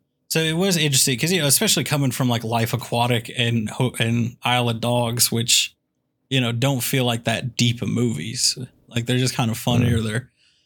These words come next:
Speaker 1: you know, kind of weird. <laughs> But, uh,
Speaker 2: Mm-hmm.
Speaker 1: and then you come to this, but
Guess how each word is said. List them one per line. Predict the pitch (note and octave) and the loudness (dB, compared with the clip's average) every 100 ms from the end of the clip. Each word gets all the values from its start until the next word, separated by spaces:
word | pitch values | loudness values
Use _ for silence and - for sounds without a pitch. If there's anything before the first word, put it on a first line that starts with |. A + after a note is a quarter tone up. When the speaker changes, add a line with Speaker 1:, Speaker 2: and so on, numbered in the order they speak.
| _ _ _ | _ _ _
Speaker 1:
you | C3 | 0
know, | A2+ | 0
kind | A#2 B2+ | 0 0
of | A2+ C3 - C3+ | 2 0 -6 -8
weird. | B2 A#2+ C3+ - | -2 0 0 -2
<laughs> | - - - _ _ - - | -6 -14 -18 _ _ -20 -12
But, | B2 C3+ C3 | -2 0 2
uh, | A#2+ A#2+ - - | 2 0 -4 -2
Speaker 2:
Mm-hmm. | A2+ G#2 A2 | 0 2 2
Speaker 1:
and | |
then | B2 C#3 | 2 2
you | C3 | 0
come | A#2 B2+ | 0 0
to | A#2+ | 0
this, | A#2+ B2 A#2 | 2 0 0
but | - A2+ | -2 -4